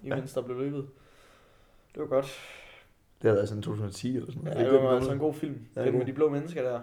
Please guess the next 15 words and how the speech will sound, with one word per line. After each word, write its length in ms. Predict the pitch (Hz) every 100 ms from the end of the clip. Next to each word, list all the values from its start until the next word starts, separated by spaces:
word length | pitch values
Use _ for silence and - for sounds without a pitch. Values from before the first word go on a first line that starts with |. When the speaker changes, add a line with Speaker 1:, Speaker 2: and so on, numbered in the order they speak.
| -
Speaker 2:
Jeg 100 | 107
så 180 | 123
den 80 | 117
i 80 | 104
tre 140 | - 123
D. 140 | 113 104
Speaker 1:
Ja, 120 | 139 147 -
min 160 | 143
mor, 140 | 143 160
hun 260 | 165 151
var 260 | 147 139 131
ude 180 | 131 151
at 60 |
løbe 140 | 151 160
samtidig. 500 | 143 139 139 120